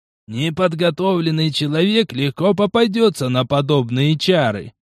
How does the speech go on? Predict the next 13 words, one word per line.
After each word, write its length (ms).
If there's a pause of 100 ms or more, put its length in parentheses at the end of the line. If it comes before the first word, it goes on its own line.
А 180
вот 220
Зуна 360
Танагачи 720
уже 340
таким 460
не 100
пронять. 720 (300)
Буйвол 640
явно 480
такого 380
не 160
ожидал, 720